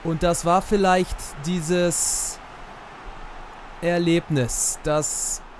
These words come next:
Benfica Lissabon im heimischen Stadion zum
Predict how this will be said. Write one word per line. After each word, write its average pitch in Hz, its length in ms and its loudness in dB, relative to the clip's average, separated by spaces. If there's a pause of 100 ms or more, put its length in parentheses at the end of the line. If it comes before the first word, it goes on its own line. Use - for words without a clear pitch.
Benfica 160 580 0
Lissabon 147 840 2 (120)
im 151 220 -2
heimischen 151 400 -2
Stadion 143 680 2
zum 160 300 -2